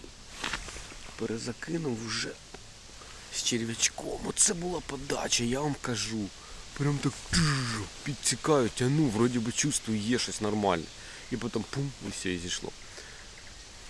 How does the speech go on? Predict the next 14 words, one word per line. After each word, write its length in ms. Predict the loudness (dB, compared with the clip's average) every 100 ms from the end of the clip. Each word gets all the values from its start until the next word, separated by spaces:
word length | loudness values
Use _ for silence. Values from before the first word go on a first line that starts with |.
| -14 -8 -4
Або 240 | 2 4
не 120 | 4
засіклось, 760 | 4 2 0 -2 -4 -4 -4 -4
не 100 | -4
знаю. 380 | -2 -2 -2 -4 -12 -16 -16 -16 -18 -18 -18 -10
У, 40 | -6 -4 -4 -4 -4 -2 -4 -6 -12 -16 -12 -4
я 120 | 0
б 100 | 2
там 160 | 2 2
був 160 | 0 -2
щось, 200 | -4 -8 -10 -12 -6
щось 260 | -6 -4
мощне. 500 | -2 -2 -2 -2 -6 -10 -18 -18 -18 -18 -16 -10 -8 -6 -4 -6 -6 -8 -8 -6 -6 -8 -8 -8 -8 -6 -4 -2 -2 -4 -6 -6 -6 -6 -8 -12 -12 -12 -12 -4
Ху-ху-ху-ху-ху. 680 | -2 2 2 0 0 -2 -2